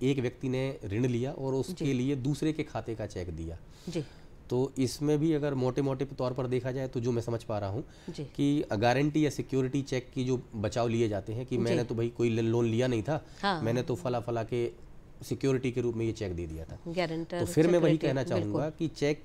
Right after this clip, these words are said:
Speaker 1: के बारे में अभी जितनी अपनी चर्चा हुई है,
Speaker 2: जी।
Speaker 1: इसमें से जो सार निकल के आया है, वो ये निकल
Speaker 2: जी।
Speaker 1: के आया है कि जब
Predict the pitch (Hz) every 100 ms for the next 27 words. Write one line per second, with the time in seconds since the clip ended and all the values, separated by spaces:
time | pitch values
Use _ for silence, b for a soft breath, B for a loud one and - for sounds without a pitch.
0 | - 151 131 131 131 127 127 123 131 -
1 | 120 117 107 113 104 92 101 - 180 165
2 | - 110 - 139 156 143 131 123 127 120
3 | 117 113 107 101 120 123 117 131 - 175
4 | 120 117 110 123 139 120 123 151